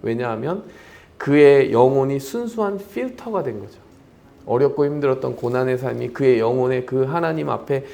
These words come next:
순수하고 정결하게 고정된 그 영혼의 필터를 지나면서 감사의 고백, 신앙의 고백, 믿음의 고백만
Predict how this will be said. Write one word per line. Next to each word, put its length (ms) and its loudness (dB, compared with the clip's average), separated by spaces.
순수하고 680 4
정결하게 640 4
고정된 440 -4
그 100 -2
영혼의 480 -2
필터를 440 -4
지나면서 760 -6
감사의 540 -2
고백, 480 -4
신앙의 540 0
고백, 440 -2
믿음의 440 -4
고백만 480 -6